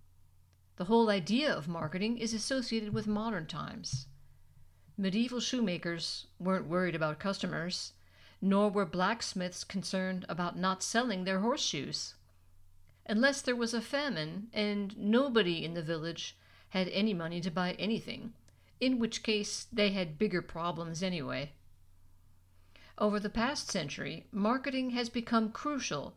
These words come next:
since the global supply of goods and services has skyrocketed. Many companies that knew very well how to sell their goods at home thought it would be easy to succeed abroad, too.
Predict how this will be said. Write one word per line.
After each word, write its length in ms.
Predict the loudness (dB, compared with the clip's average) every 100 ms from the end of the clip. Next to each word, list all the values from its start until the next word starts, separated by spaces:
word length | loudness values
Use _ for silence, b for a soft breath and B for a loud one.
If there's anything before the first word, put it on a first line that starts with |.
| -14
since 260 | -2 -2 0
the 140 | -2
global 360 | 0 2 0 -2
supply 540 | -4 -4 -4 -2 -2
of 240 | -4 -6
goods 240 | -2 -2 -4
and 140 | -8
services 640 | -6 -4 -6 -8 -10 -14 -8
has 160 | -6 -6
skyrocketed. 840 | -4 -4 -2 -4 -8 -10 -14 -16 -20 -20 -20 -20 -20 -20 -20 b b b b b 0
Many 260 | 2 2
companies 540 | 0 -2 -2 -2 -4 -6
that 180 | -6 -2
knew 220 | -2 0
very 340 | 0 0 0
well 400 | 0 2 2 0
how 280 | -4 -2 -2
to 120 | -2
sell 280 | -6 -2 -2
their 160 | -2 -4
goods 320 | -2 -2 -4
at 100 | -6
home 500 | -4 -4 -4 -6 -8 B B B B -8
thought 300 | -4 -4 -2
it 80 |
would 160 | -2 2
be 240 | 2 2
easy 360 | 0 -2 -4 -6
to 160 | -6 -6
succeed 460 | -4 -4 -2 -2
abroad, 480 | -2 -2 -2 -2 -4
too. 380 | -6 -6 -8